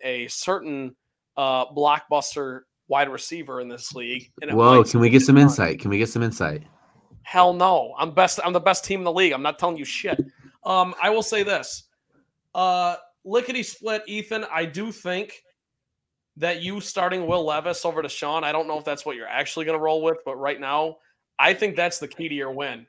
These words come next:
Speaker 1: 'Cause, 'cause hang on, Will Levis is playing the Tampa Bay Buccaneers. And for those who don't know, I just started a job down here in Florida, Southwest Florida, and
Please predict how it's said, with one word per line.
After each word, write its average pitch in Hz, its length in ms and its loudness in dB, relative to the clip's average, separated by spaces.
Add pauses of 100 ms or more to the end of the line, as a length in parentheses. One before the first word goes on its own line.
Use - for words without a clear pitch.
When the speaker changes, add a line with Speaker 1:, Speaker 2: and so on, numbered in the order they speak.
Speaker 1:
'Cause, 131 360 -8 (100)
'cause 156 160 -2
hang 175 240 0
on, 110 260 -6
Will 175 220 0
Levis 175 380 2
is 160 80 -16 (100)
playing 170 320 -2
the 143 60 -10
Tampa 175 340 -8
Bay 175 160 -4
Buccaneers. 147 540 -6
And 123 100 -18
for - 80 -18
those 170 220 0
who 185 40 -4
don't 190 220 0
know, 160 400 2 (340)
I 143 120 -8
just 165 280 -6
started 196 300 0
a 190 80 -6
job 170 460 0
down 165 200 -4
here 165 300 -4
in 170 140 -6
Florida, 156 420 -4
Southwest 156 640 -6
Florida, 151 420 -4 (440)
and 139 420 -4